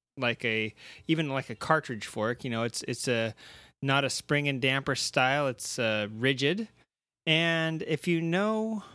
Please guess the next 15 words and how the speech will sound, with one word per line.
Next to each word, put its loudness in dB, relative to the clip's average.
obviously 2
the 2
conventional 2
forks, 2
they're 4
like 0
a -4
spring 2
and 0
damper 4
style. 2
And, 4
uh, 2
to 2
be 2